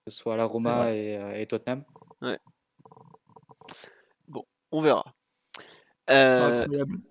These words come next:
Speaker 2: On a fait un système de jeu par rapport au D S et à l'adjoint, pas par rapport au coach principal. Ça me
Speaker 3: <laughs>
Speaker 2: sidère.
Speaker 3: Hé, hé, c'est comme ça. Bon, allez, on passe au deuxième thème du soir, l'interview de Nasser Al-Khelaifi. Petit passage sur le, le live Twitch. Je, je lis tout ce que vous racontez, il y a plein de réactions.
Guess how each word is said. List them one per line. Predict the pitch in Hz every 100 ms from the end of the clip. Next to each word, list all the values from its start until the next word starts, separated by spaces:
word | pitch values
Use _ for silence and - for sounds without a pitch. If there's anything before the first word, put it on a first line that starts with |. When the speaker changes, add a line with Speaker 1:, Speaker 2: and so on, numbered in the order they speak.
| -
Speaker 2:
On | 160
a | 143
fait | 139 160
un | 143
système | - 143 147 143
de | 139
jeu | 139
par | 143 135
rapport | 139 156 139
au | 139
D | 139 143
S | 143 -
et |
à | 143
l'adjoint, | 139 139 139
pas | 139
par | 135 123
rapport | 135 143
au | 139
coach | 135 -
principal. | - 131 151 - - - _ _ _ _ _ -
Ça | 131
me | 127 143 147 - - _
Speaker 3:
<laughs> | _ _ _ -
Speaker 2:
sidère. | 220 175 - - - - _ - _
Speaker 3:
Hé, | 160 175 143 160
hé, | 165 151 127 123
c'est | - 151
comme | 123 131
ça. | 185 151 120
Bon, | 139 160
allez, | 165
on | 156
passe | 160 156 -
au | 156
deuxième | 151 143 147 143
thème | 147 147 143
du | 143
soir, | - 147 139 131
l'interview | 123 123 131
de | 135
Nasser | 131 127
Al-Khelaifi. | 127 139 139 143 190 208 208 196
Petit | - - 139 147 135
passage | 127 131 -
sur | 131
le, | 117 117 113
le | 113
live | 110 117 -
Twitch. | 180 160
Je, | 127 127
je | 135
lis | 226
tout | 202
ce | -
que |
vous | 143 131
racontez, | 127 - -
il | 202
y | 123
a |
plein | - 165
de | 123
réactions. | 110 87 87 - 190 214